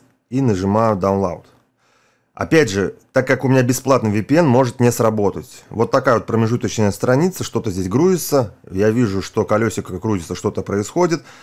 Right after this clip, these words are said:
Должно открыться окно из сервера. Открылось окно, всё, на компьютер нажимаем кнопку «Скачать» во всплывающем вот таком вот окне. Скачали на компьютер, теперь никаких преград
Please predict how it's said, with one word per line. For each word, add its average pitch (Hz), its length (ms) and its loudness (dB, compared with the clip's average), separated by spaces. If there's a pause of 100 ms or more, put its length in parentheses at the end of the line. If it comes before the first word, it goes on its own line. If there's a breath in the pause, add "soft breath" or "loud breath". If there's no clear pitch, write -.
(180 loud breath)
Должно 117 360 2
открыться 127 460 2
окно 147 360 2
из 113 220 -2
сервера. 160 640 2 (440)
Открылось 123 540 0
окно, 160 340 2
всё, 120 420 0
на 104 200 2
компьютер 127 480 0
нажимаем 110 560 2
кнопку 113 360 -2
«Скачать» - 760 -4 (420)
во 104 140 -4
всплывающем 101 520 -2
вот 90 120 -6
таком 104 260 -2
вот 98 100 -4
окне. 95 340 -6 (260)
Скачали 127 500 0
на 113 140 2
компьютер, 131 400 2
теперь 135 480 0
никаких 135 560 2
преград 120 500 0